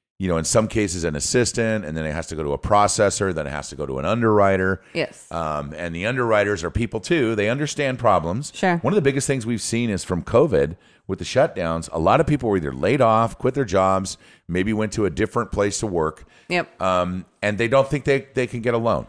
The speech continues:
Speaker 1: That is
Speaker 2: Right.
Speaker 1: not always true. It
Speaker 2: Right.
Speaker 1: depends on what you're doing. So, you know, you give me a call on something like that, I'm gonna go through your history with you and go, "Okay, where are you working now? What are you doing? How did, what did you do before?"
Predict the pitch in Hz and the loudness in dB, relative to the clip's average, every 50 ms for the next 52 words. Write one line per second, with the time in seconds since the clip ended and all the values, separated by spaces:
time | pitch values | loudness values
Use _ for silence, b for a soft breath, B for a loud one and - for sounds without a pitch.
0 | - - 82 95 185 160 151 - - 104 107 117 127 135 - 123 127 127 131 135 | -12 -2 2 4 4 4 4 2 -2 -2 2 2 2 2 2 2 2 2 2 0
1 | 131 - - - 196 214 175 98 71 73 - 175 175 156 135 123 127 127 110 127 | -2 -4 -2 0 2 2 2 2 0 -2 -2 0 0 2 2 0 -2 0 0 0
2 | 123 120 120 117 117 110 117 120 101 104 135 143 127 120 - - 117 113 101 B | 0 0 0 -2 -2 -2 -2 -6 -2 -2 -2 -2 -2 -4 0 2 2 2 0 B
3 | B B B B B B B B - 76 120 120 120 113 113 120 120 113 151 170 | B B B B B B B B -8 -2 0 2 2 2 0 -6 -2 -2 -2 -2
4 | 185 175 160 - - 156 147 147 143 131 120 110 - - 143 - 127 117 110 104 | 0 -2 -2 0 2 4 6 6 6 6 4 2 -2 -4 -4 -4 -2 -4 -4 -4
5 | 98 - 175 196 180 139 113 104 113 143 180 170 135 117 131 123 - 135 120 104 | 2 2 4 4 4 4 2 2 0 0 0 -2 0 0 0 0 0 -2 -2 -2
6 | 98 92 151 156 - - 123 110 98 98 92 87 82 80 87 - - 80 76 67 | 0 0 0 -2 -2 -2 -2 -2 0 -2 -2 0 0 -2 -2 -4 -8 -12 -12 -8
7 | 82 101 107 107 107 110 110 - 110 98 85 71 62 60 69 85 98 104 104 95 | -6 -6 -4 -2 -2 -2 -4 -4 -6 -6 -6 -6 -6 -6 -6 -4 -4 -4 -4 -4
8 | 85 87 76 69 67 67 82 90 95 92 - 104 107 98 107 101 110 107 104 107 | -4 -4 -4 -4 -4 -4 -6 -6 -6 -8 -10 -10 -10 -10 -8 -8 -8 -8 -8 -8
9 | - - 80 67 | -8 -6 -8 -8